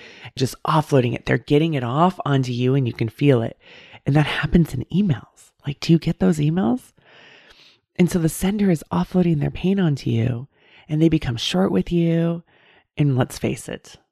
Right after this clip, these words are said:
people are getting really short these days. Like, I opened the show with, "I'm exhausted. I really am." And I would be so excited, honestly,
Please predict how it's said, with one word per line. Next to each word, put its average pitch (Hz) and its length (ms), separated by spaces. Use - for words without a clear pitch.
people 226 300
are 247 140
getting 196 320
really 165 220
short - 320
these - 180
days. 139 320
Like, 147 240
I 180 180
opened 190 360
the 160 100
show 185 240
with, 147 220
"I'm 165 160
exhausted. 220 800
I 180 60
really 220 380
am." 123 280
And 170 100
I 175 140
would 190 160
be 175 100
so 147 240
excited, 120 480
honestly, 165 680